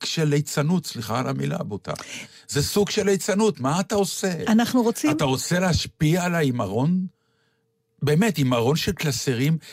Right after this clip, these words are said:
Speaker 1: מה, איזה, איזה, איזה שואו מדהים? באמת,
Speaker 2: אני
Speaker 1: קצת
Speaker 2: הייתי אומרת
Speaker 1: מביך.
Speaker 2: לו, הייתי אומרת לו, אם אני הייתי צריכה להכין אותו לאודישן, נגיד,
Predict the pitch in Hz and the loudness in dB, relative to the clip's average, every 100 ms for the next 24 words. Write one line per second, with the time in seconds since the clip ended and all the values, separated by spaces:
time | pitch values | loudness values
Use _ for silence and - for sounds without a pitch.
0 | - 127 123 107 113 101 107 95 95 - | -8 -4 -2 -2 -2 -2 -2 -2 -4 -4
1 | - - 165 196 202 190 - - 135 131 | -4 -2 2 2 2 -2 -12 -14 -6 -4
2 | 113 110 127 180 208 190 - _ - _ | -4 -2 0 2 2 -2 -10 _ -20 _
3 | - - 143 139 170 254 240 226 233 254 | -20 -6 -2 2 4 4 2 4 4 2
4 | - 320 262 247 254 269 262 226 220 214 | 2 2 2 2 2 2 2 2 2 0
5 | 226 240 240 233 208 208 247 233 226 - | 0 2 2 2 2 2 2 0 -6 -2
6 | 208 202 214 208 208 175 170 156 190 - | 0 0 2 0 2 2 0 0 0 0
7 | 262 269 - _ _ _ _ 196 202 240 | -2 -2 -4 _ _ _ _ 0 2 2
8 | 240 | 0